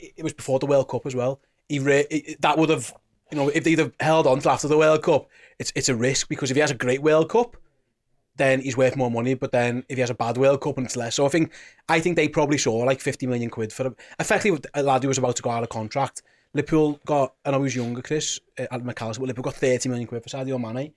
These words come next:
That's what they could have found themselves in that position where they could have got to January, and like you said, "Are you staying? No. Right, we're gonna have to cash in now." And then you destabilise your club in January. I think Brighton have done all right.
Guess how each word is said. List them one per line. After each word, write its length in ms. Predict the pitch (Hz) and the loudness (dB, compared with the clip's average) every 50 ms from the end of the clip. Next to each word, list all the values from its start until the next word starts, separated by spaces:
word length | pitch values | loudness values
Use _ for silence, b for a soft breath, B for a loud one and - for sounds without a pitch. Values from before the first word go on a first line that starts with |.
| _ _ _ _ _ _ _ - | _ _ _ _ _ _ _ -4
That's 200 | - 127 - - | -4 -4 -4 -6
what 80 | 165 | -8
they 80 | 135 139 | -8 -4
could 160 | - 151 135 131 | -2 0 0 0
have 80 | 135 | 0
found 200 | - 147 139 139 | 0 0 2 2
themselves 260 | 143 135 - 135 127 120 | 2 0 0 0 -2 -2
in 60 | 123 | -4
that 240 | 113 107 - - - - | -6 -6 -8 -14 -16 -10
position 320 | - 127 131 127 - 135 131 | -4 -4 -2 -2 -2 0 2
where 300 | 127 127 127 127 107 - _ _ _ _ _ _ _ _ _ _ _ _ _ _ _ _ _ | 4 4 4 4 2 -2 _ _ _ _ _ _ _ _ _ _ _ _ _ _ _ _ _
they 80 | - 127 | -6 -2
could 80 | 143 | 0
have 60 | 135 131 | 0 2
got 100 | 131 - | 0 0
to 60 | 131 | -2
January, 400 | 123 120 107 113 123 127 131 135 | -4 -4 -4 -2 -2 -2 0 0
and 80 | 127 | -2
like 120 | 123 117 - | -4 -6 -8
you 100 | 120 110 | -8 -4
said, 260 | - 123 127 123 - _ _ _ _ _ _ _ _ _ _ _ - | -2 -2 -2 -2 -4 _ _ _ _ _ _ _ _ _ _ _ -6
"Are 40 | 143 | -4
you 80 | 135 | -2
staying? 440 | 117 - 143 127 131 143 143 135 127 | 0 0 2 2 4 4 2 2 0
No. 320 | 120 117 117 120 127 131 - - | 0 0 2 2 0 0 -4 -8
Right, 160 | 135 113 113 | -12 -8 -8
we're 80 | 123 123 | -6 -6
gonna 160 | 120 123 123 | -4 -6 -6
have 220 | - - 127 - | -6 -8 -8 -8
to 80 | - 113 | -10 -10
cash 260 | - 127 120 107 - | -10 -8 -8 -6 -6
in 120 | 135 120 | -4 -4
now." 200 | 113 110 110 120 117 | -4 -2 -4 -4 -4
And 140 | 156 160 139 | -2 -2 -2
then 140 | 135 135 | 0 0
you 60 | 139 135 | -2 -4
destabilise 560 | 135 131 - 143 139 139 160 156 160 147 131 | -4 0 0 2 2 4 4 4 4 2 0
your 60 | 147 | -2
club 280 | - - 123 139 131 - _ _ - - - | -4 0 0 0 -2 -4 _ _ -18 -10 -6
in 100 | 143 143 | -4 -2
January. 360 | 135 135 127 127 135 151 160 | 0 0 2 2 4 4 4
I 20 | |
think 220 | 160 160 190 180 - | 2 2 0 0 2
Brighton 260 | 156 131 139 143 160 | 2 2 4 4 2
have 80 | 175 147 | 2 4
done 140 | 175 170 | 4 4
all 100 | 160 151 | 4 6
right. 240 | 143 123 143 - - | 4 4 2 0 -2